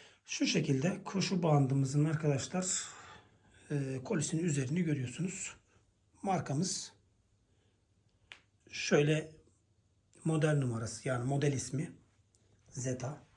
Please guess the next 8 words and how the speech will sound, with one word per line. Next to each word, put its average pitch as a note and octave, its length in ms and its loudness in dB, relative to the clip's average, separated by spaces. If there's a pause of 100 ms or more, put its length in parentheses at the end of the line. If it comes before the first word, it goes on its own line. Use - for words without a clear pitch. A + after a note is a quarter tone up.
(1080)
Ve D#3+ 100 2
koşu G#3+ 280 8
bandımızın C#3+ 840 8
bir F3 240 4 (380)
grafiksel E3+ 680 2 (120)
bir D3 120 4
görüntüsü D3+ 520 2
var. G#3+ 280 0